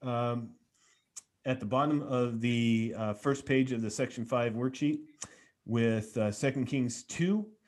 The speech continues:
Uh, this is the story of when Elijah is taken up into heaven, uh, chariots of fire, uh, chariots and, and horses of fire. Um,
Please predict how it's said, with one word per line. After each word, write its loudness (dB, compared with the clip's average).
Uh, 2
this 0
is -4
the -2
story 6
of 6
when 4
Elijah 8
is 4
taken 0
up 0
into 2
heaven, 0
uh, -4
chariots 6
of 0
fire, 6
uh, 0
chariots 2
and, -2
and -4
horses 0
of -8
fire. -4
Um, -2